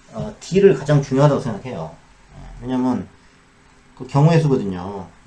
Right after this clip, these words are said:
경우의 수 확률 통계이기 때문에 그쪽이 좀 애들이 많이 약하더라고요. 그래서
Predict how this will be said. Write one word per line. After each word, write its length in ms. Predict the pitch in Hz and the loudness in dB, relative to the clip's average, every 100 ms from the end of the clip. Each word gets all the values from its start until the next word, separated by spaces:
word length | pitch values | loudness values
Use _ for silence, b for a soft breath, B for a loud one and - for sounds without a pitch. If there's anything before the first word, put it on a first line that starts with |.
| 147 | -18
경우의 280 | 117 117 120 | -12 -10 -10
수 80 | 101 | -10
확률 280 | 127 139 135 | -10 -8 -8
통계이기 320 | 120 98 90 | -10 -10 -14
때문에 400 | 90 92 101 95 | -16 -14 -14 -16
그쪽이 340 | - - 127 | -12 -6 -6
좀 260 | 110 101 92 - - - _ - - 113 | -6 -10 -12 -18 -20 -20 _ -20 -18 -12
애들이 180 | 113 | -8
많이 200 | 104 104 98 | -6 -6 -6
약하더라고요. 600 | 90 151 139 87 82 87 | -4 -2 -2 -4 -8 -14
그래서 200 | 90 | -16